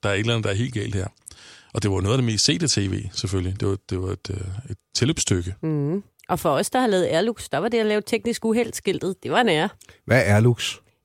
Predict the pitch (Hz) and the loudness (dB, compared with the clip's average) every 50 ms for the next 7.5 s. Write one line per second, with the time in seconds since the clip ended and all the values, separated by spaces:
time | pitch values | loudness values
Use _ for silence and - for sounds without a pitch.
0 | - - 254 285 311 277 - - - 277 277 262 - - - 226 214 208 202 196 | 2 4 4 4 4 2 0 0 2 2 4 4 4 4 6 6 6 6 4 4
1 | - - 262 240 285 - - 240 - - 220 - - - - - - 190 156 - | 2 0 0 0 0 0 0 0 2 2 0 0 -2 -4 -6 -2 0 2 2 2
2 | - 226 208 - 220 196 - 180 170 - - - - - 220 - - - - - | 0 -4 -4 -4 -4 -4 -2 -2 -2 -4 -4 -4 -4 -2 -2 -4 -4 -10 -16 -12
3 | _ - 214 214 202 190 190 190 - - 208 185 190 175 - - 165 175 208 214 | _ -4 -2 0 2 2 0 0 0 -2 -2 0 0 0 2 4 4 4 4 4
4 | 214 202 196 196 190 185 202 226 - 277 262 - 226 - - 190 190 - - 208 | 4 2 4 4 4 4 2 2 2 2 0 0 0 2 2 2 4 2 2 2
5 | 220 208 202 196 180 175 170 - 180 175 165 160 156 156 156 139 127 110 127 165 | 2 2 2 2 2 0 0 0 0 0 2 2 0 0 0 0 -2 -2 -2 -2
6 | 156 151 175 170 - - - 156 151 160 151 - - 170 - 156 156 110 - 208 | -2 -2 -2 -2 -2 -2 -2 0 0 0 0 -2 -2 0 2 2 4 4 4 2
7 | 202 - - - 254 233 220 208 180 - | 0 0 0 0 0 2 0 0 -2 -2